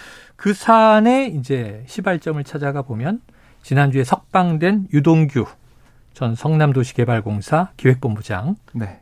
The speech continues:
Speaker 1: 예, 입에서 나온 거잖아요.
Speaker 2: 음.
Speaker 1: 지금 유동규의 입이 정치권과 법조계를 강타하고 있다. 태풍의 눈이다. 어떤 대목이 그렇습니까?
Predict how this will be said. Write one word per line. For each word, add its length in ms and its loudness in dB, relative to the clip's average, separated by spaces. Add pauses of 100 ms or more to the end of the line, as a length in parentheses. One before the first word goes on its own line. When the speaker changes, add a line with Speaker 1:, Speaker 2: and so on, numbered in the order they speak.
Speaker 1:
예, 140 2
입에서 340 4
나온 200 2
거잖아요. 680 -6 (140)
Speaker 2:
음. 60 -10 (380)
Speaker 1:
지금 300 -4
유동규의 960 4
입이 480 0 (200)
정치권과 800 -4
법조계를 680 -2 (200)
강타하고 680 0
있다. 460 0 (300)
태풍의 480 2
눈이다. 500 2 (440)
어떤 260 2
대목이 440 -2
그렇습니까? 580 -6